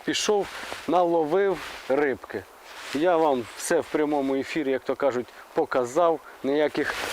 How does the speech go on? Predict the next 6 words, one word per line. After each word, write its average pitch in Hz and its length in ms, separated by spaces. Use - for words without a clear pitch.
секретиків 156 1040
Девіда 139 420
Копперфільда 123 840
ви 123 160
не 123 140
бачили. 165 520